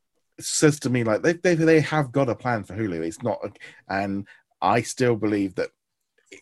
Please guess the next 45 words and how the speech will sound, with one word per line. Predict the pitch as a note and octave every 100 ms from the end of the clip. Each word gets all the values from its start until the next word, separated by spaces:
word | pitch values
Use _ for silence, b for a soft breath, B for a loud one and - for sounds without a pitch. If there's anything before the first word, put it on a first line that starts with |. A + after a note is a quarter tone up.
| _
you | - D3
know | D#3
how | D#3+
much | C#3 -
more | C#3 B2
powerful | - B2 B2 A#2+ G2+
Hulu | A2 G#2+
would | G2+ A2
be | G2+ F#2+ B B
if | - -
it |
had | - - A#2+
Disney | A2 G#2+ G#2+
Plus | G2+ G#2+ -
all | G#2+
built | G#2 G2 -
into | G2+ -
it. | -
And | A#2
then | C3
you | C3+
could | C#3+
kind | D3 B2+
of |
say, | - A#2+
you | A2+ B B B B
know, | F2
when | F#2+ F#2+
something | A#2+ G#2+
like | F2 F#2+
Nomadland | G#2+ A2 G2 F#2 G2+ G2+ G2+ - -
arrives, | G2+ A#2+ A2 G2 - -
it | A2+ -
becomes | A2 A2+ G2+
less | G#2+ G#2+ -
of | G2
an |
issue | G#2 - F#2+
'cause | F#2
it's | F#2
all | A2
in | G2 F#2+
one | F#2+ F#2
big | F2+
hub. | - E2+